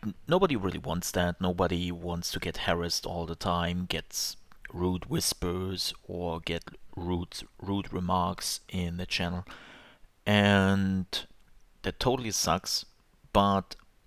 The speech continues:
there's also something else I noticed in the last few years, actually, is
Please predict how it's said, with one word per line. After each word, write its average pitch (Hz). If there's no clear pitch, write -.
there's 139
also 165
something 110
else 85
I 87
noticed 85
in 90
the 82
last 85
few 85
years, 87
actually, 82
is 98